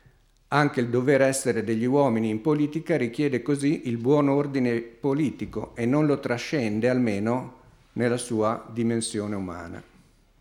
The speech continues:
Ma all'interno della concezione dantesca, come è noto, si ripropone ancora il dualismo tra essere e dover essere, questa volta su di un piano ontologico.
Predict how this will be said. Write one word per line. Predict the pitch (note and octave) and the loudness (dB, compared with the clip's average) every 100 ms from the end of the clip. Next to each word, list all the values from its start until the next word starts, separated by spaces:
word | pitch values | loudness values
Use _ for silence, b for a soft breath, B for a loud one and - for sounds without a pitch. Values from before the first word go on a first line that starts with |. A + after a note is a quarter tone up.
| _ B B B B B B B B - | _ B B B B B B B B -2
Ma | C#3 | 0
all'interno | C3+ D#3+ D#3+ E3+ F#3 F#3 | 4 4 6 4 4 4
della | C3+ A#2+ | 4 2
concezione | - C3 C3+ B2 D#3 D3+ | 2 0 -2 0 2 2
dantesca, | A#2+ A#2 A#2 G#2+ G2+ B2+ A2+ | 2 2 2 0 0 -4 -4
come | A#2+ C3 | -2 0
è | |
noto, | C#3+ A#2+ B2 C#3+ | 2 0 -2 -2
si | C3+ C3+ | -2 0
ripropone | C3 B2+ B2 D3 B2+ | 0 0 0 2 2
ancora | B2 E3+ D3 | 0 2 2
il | G#2+ | 2
dualismo | G#2 A#2 G#2+ G#2 G2 A2 G#2 | 0 0 0 -2 -4 -4 -4
tra | - G#2 G2+ | -4 -4 -2
essere | A2 - - G#2+ G#2+ - | -2 -4 -4 -4 -4 -6
e | G#2 | -8
dover | G2+ G2+ F#2+ | -4 -4 -4
essere, | F#2 F#2 - - D#2+ - - b b b b | -6 -8 -10 -10 -12 -14 -18 b b b b
questa | - A#2 D#3 | -6 0 2
volta | C#3+ C3 D3 C#3 B2 | 4 4 4 2 0
su | - B2+ | -6 -2
di | |
un | B2+ | -2
piano | A#2+ A#2+ A#2 A#2+ | 0 0 0 -2
ontologico. | A2+ A2+ G#2 F#2 F#2+ F#2+ G2+ G2 | -2 -2 -2 -4 -6 -12 -12 -14